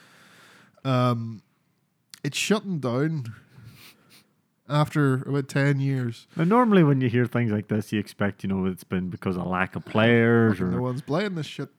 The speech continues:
Speaker 2: But not in this case. The, the reason for this, I still think this is one of the <laughs> craziest things I've ever heard in my life.
Speaker 1: This is, uh, so it's, it's weird. Um, so Bluehole is the developer, uh, and it's Gameforge,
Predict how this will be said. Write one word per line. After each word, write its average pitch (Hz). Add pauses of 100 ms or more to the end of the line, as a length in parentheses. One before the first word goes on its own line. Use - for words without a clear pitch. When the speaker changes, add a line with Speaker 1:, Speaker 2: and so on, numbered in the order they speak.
(120)
Speaker 2:
But 160 (420)
not 254
in 185
this 165
case. 180
The, 175
the 175
reason 214
for 143
this, 139
I 170
still 139
think 139
this 170
is 180
one 135
of 131
the 123 (180)
<laughs> -
craziest 220
things 151
I've 285
ever 143
heard 143
in 190
my 180
life. 151
Speaker 1:
This 269
is, 302 (420)
uh, -
so 170 (360)
it's, -
it's 185
weird. 175 (140)
Um, 135
so 175
Bluehole 226
is 147
the 143
developer, 131 (160)
uh, 120
and 127
it's 104 (160)
Gameforge, 156